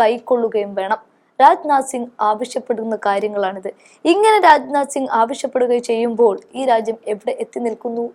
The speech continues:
എന്നുകൂടി നമ്മൾ ഓർക്കേണ്ടതുണ്ട്. കാരണം ഇന്ത്യ രണ്ടായിരത്തി നാൽപത്തിയേഴിൽ ഒരു വികസിത രാജ്യമാകുമെന്ന് മോദി ഉറപ്പിച്ചു പറയുമ്പോൾ രാജ്നാഥ് സിംഗ് സൈനികരോട് പറയുന്നത് നിങ്ങൾ നല്ലതുപോലെ ഇരിക്കണം, നല്ലതുപോലെ വിയർക്കണം, എങ്കിൽ മാത്രമേ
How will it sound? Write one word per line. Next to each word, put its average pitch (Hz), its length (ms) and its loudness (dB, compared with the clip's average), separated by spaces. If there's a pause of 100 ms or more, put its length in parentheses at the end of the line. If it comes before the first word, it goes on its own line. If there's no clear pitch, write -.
എന്നുകൂടി 254 420 -2
നമ്മൾ 208 200 -8
ഓർക്കേണ്ടതുണ്ട്. 190 580 -6 (540)
കാരണം 233 300 0 (360)
ഇന്ത്യ 240 220 4
രണ്ടായിരത്തി 233 440 2
നാൽപത്തിയേഴിൽ 220 640 -2
ഒരു 233 120 0
വികസിത 220 440 -2
രാജ്യമാകുമെന്ന് 220 840 0
മോദി 240 320 -2
ഉറപ്പിച്ചു 247 560 -2
പറയുമ്പോൾ 269 560 0 (540)
രാജ്നാഥ് 311 500 4
സിംഗ് 262 160 -8
സൈനികരോട് 254 580 2
പറയുന്നത് 226 420 0 (340)
നിങ്ങൾ 330 540 2
നല്ലതുപോലെ 269 760 2
ഇരിക്കണം, 233 480 -2
നല്ലതുപോലെ 220 600 -2
വിയർക്കണം, 208 580 -4 (120)
എങ്കിൽ 320 320 2
മാത്രമേ 202 540 -4